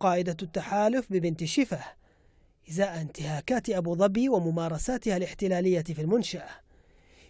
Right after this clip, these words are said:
يقابله رضوخ مستمر من قيادات الشرعية التائهة في الرياض.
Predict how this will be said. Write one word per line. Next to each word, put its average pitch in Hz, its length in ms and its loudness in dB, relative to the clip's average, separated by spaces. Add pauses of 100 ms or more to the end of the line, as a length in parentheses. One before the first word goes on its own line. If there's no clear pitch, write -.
يقابله 285 800 4
رضوخ 208 520 4
مستمر 247 760 6
من 151 200 -2
قيادات 180 480 2
الشرعية 196 560 0
التائهة 196 800 0
في 156 100 -6
الرياض. 147 440 0